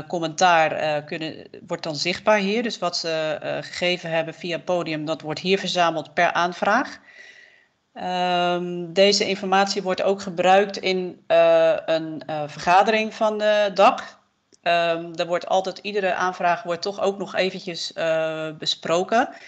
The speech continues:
En dan wordt er toch expliciet ook gekeken naar overlap met mogelijke aanvragen die ook nog in, eh, under review zijn. Dus, want dat kan natuurlijk,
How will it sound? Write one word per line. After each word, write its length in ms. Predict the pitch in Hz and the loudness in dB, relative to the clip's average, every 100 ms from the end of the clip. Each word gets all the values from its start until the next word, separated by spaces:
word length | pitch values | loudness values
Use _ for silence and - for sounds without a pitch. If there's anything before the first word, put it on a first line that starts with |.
| - - _ - | -20 -20 _ -4
En 160 | 170 | -2
dan 100 | 185 | 0
wordt 180 | 180 180 | -2 -4
er 100 | 190 | -4
toch 260 | 214 202 - _ _ | -6 -6 -10 _ _
expliciet 560 | - 180 - 185 220 202 | -6 -4 -6 -8 -8 -2
ook 160 | 208 202 | -4 -4
gekeken 440 | 202 196 190 196 | -2 0 0 -4
naar 180 | 175 - | -6 -2
overlap 580 | 202 208 196 185 185 175 | -2 -2 0 0 -2 -6
met 280 | 175 175 - | -8 -8 -12
mogelijke 540 | 170 185 185 170 - | -4 -2 -2 -6 -4
aanvragen 600 | - 180 180 170 175 180 | -2 -2 0 0 0 -4
die 160 | 165 160 | -6 -4
ook 160 | 175 | -4
nog 240 | 180 160 - | -4 -8 -6
in, 320 | 160 160 165 - _ _ _ _ | -8 -8 -10 -16 _ _ _ _
eh, 420 | - 160 156 156 151 - | -4 0 0 0 -2 -4
under 300 | 165 165 160 | -8 -6 -6
review 380 | 156 175 170 147 | -4 -4 -4 -4
zijn. 340 | 156 151 170 | 0 0 0
Dus, 240 | 170 160 - - | -2 -8 -10 -12
want 140 | 156 | -10
dat 140 | 160 - | -10 -2
kan 160 | 165 | 0
natuurlijk, 420 | 160 160 165 - | 0 -6 -8 -10